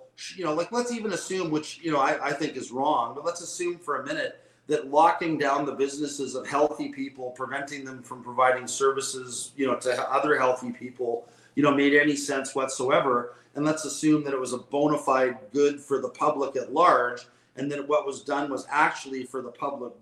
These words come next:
good. On what theory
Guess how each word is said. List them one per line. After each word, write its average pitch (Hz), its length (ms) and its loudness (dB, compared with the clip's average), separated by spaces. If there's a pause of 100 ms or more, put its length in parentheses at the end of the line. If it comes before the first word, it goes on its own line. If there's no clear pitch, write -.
good. 170 480 2 (400)
On 185 220 -2
what 247 200 -2 (140)
theory 190 640 -6